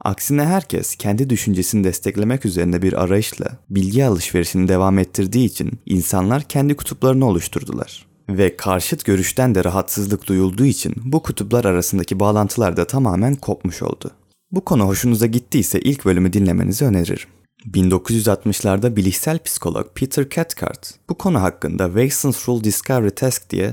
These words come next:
bilinen deneylerini gerçekleştirdi. Ve insanların var olan inançlarına yakın olan görüşleri destekleyen bilgileri edinme eğiliminde olduklarını gösterdi.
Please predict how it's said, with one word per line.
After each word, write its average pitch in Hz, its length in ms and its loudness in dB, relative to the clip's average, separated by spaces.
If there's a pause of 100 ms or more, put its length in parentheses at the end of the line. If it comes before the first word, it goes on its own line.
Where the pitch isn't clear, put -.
(100)
bilinen 92 580 0
deneylerini 120 520 2
gerçekleştirdi. - 840 -4 (280)
Ve 127 120 2
insanların 98 840 0
var 95 180 2
olan 107 240 2
inançlarına 101 580 0
yakın 107 280 -2
olan 110 220 0
görüşleri 90 520 -2
destekleyen 98 640 -2
bilgileri 87 520 0
edinme 107 420 2
eğiliminde 104 440 0
olduklarını 107 520 0
gösterdi. - 520 -4